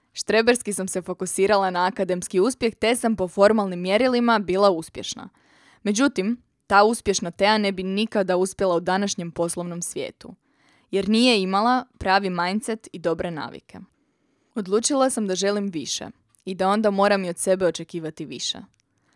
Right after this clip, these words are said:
Nedavno me jedna genijalna osoba pitala kad se dogodila promjena, u kojem trenutku si počela razmišljati drugačije.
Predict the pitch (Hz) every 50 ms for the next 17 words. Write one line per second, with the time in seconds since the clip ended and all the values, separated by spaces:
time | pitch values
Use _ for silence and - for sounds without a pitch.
0 | _ _ _ _ _ _ _ _ _ - 208 254 311 320 330 285 254 233 220 202
1 | 190 190 180 175 180 185 208 233 202 196 202 202 202 190 185 180 175 170 165 165
2 | 170 165 - - 226 226 214 202 - 208 208 - 240 226 220 202 180 - - _
3 | - 226 240 247 294 269 208 202 196 196 202 202 202 196 190 185 - 175 170 151
4 | 143 - 90 92 - 175 - - - 214 233 240 226 - 196 185 185 175 180 190
5 | - - - 262 254 - - 190 - 190 185 185 - 220 196 190 185 190 185 180
6 | 175 175 185 185 170 185 180 190 185 - - - - - - -